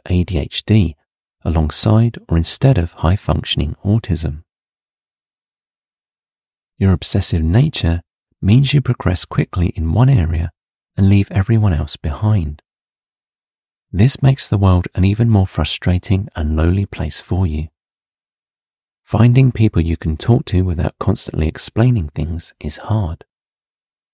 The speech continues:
Even if you enjoy teaching others what you know, they may not be interested in diving as deeply in a topic as you do. Many people with high-functioning autism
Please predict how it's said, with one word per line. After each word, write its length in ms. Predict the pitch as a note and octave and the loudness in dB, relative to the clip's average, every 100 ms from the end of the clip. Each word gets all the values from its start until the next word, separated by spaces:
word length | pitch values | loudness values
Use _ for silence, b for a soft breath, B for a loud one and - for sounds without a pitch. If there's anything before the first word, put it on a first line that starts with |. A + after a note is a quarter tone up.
| - | 2
Even 280 | A2 A2+ | 2 4
if 160 | C3 - | 2 2
you 100 | G2+ | 2
enjoy 320 | F2+ F2 E2 | 2 2 0
teaching 480 | D#2+ - F#2+ - E2 | -2 -4 -4 -4 -6
others 340 | - D#2 D2 - | -4 -6 -6 -10
what 100 | - | -8
you 140 | D#2 | -4
know, 360 | C#2+ F#2+ A2 A2 - _ _ _ _ _ | -2 0 2 0 -6 _ _ _ _ _
they 100 | G#2+ | 2
may 160 | C3 E3 | 4 4
not 160 | D#3 | 2
be 160 | A#2 F#3 | -2 0
interested 640 | B2+ C3 - - - - - | 0 0 -4 -6 -8 -10 -6
in 140 | F#2 | -4
diving 420 | F2+ F#2 G2 G2 F#2+ | 0 2 2 2 -2
as 140 | - | -2
deeply 400 | - B2+ - F2+ | -4 -4 0 0
in 160 | - D#2 | 0 -2
a 80 | |
topic 540 | - - D3 - - - | -4 -4 -4 -2 -8 -10
as 200 | - F2 | -10 -6
you 180 | F2+ D2 | -4 -4
do. 400 | D2+ G#2 G#2+ E2 - _ _ _ _ _ _ _ _ _ _ _ _ _ _ _ _ - | -2 -2 -2 -6 -14 _ _ _ _ _ _ _ _ _ _ _ _ _ _ _ _ 0
Many 280 | B2+ D3+ | 2 4
people 340 | C#3+ B2 G2+ E2 | 2 0 0 0
with 180 | D2+ - | -2 -2
high-functioning 800 | E2 G2 - G#2 - - D2+ C2+ | -2 -2 -2 -2 -2 -6 -6 -4
autism 600 | A2 - - C#2+ D#2+ | -4 -2 -2 -2 -2